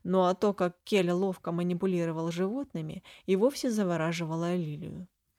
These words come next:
Это было сродни тем редким умениям, перед которыми она всегда преклонялась.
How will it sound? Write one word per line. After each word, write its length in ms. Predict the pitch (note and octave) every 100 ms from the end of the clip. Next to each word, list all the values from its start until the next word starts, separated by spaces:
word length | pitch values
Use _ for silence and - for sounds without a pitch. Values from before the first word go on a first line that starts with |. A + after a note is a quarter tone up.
| _ _ _
Это 200 | A#3 A3
было 240 | F#3+ G3
сродни 440 | G3+ G#3 G#3+ G3+ G3
тем 240 | - G3+
редким 400 | G3 F#3 - F3+
умениям, 560 | F#3 G#3+ C4 G3+ D3 D#3 - -
перед 220 | - A3 -
которыми 560 | G#3 C4 C4+ A#3+ A#3 -
она 200 | B3+ C4
всегда 380 | - E3+ F#3
преклонялась. 880 | F#3 F#3 - F#3+ D#3+ D3+ D#3 F3 -